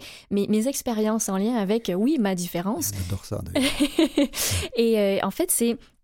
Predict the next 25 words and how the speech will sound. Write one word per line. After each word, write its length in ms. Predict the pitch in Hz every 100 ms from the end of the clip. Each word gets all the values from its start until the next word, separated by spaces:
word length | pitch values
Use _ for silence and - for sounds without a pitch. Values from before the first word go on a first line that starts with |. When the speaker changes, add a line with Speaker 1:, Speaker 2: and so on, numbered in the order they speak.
| _ _ _ -
Speaker 1:
un 100 | 254
moment 400 | 226 202 226 359
où, 260 | 233 254 262
euh, 260 | 196 190 185
c'était 260 | - -
une 80 | 220
soirée, 260 | - 202 269
j'étais 260 | 240 214
invitée 360 | 190 185 180 285
à 60 |
un 80 | 240
souper, 360 | 202 190 - 285 - - - -
et 180 | 262 311 311
à 60 | 196
ce 140 | 214
même 160 | 247 302
souper, 400 | 240 - 311 330 -
allait, 360 | 214 220 247
il 80 | 208
allait, 280 | 196 196 196 196 - -
allait 240 | 196 226
y 80 | 277
avoir 400 | 202 190 254 277 - -
une 160 | 320
mère 240 | 220 190